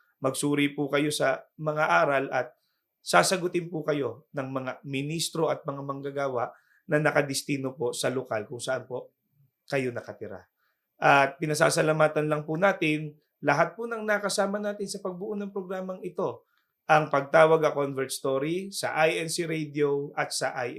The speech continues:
N C T V. Gayon din po, pinasasalamatan po natin ang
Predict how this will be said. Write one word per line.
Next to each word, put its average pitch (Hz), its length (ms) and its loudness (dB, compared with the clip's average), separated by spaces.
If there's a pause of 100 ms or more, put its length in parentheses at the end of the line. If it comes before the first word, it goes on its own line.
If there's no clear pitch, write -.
N 110 80 -18
C 113 160 -14
T 104 160 -14
V. 101 240 -16
Gayon 175 220 -2
din 185 100 -4
po, - 320 0 (320)
pinasasalamatan 165 960 2
po 170 100 -6
natin 165 640 -4
ang 143 480 -2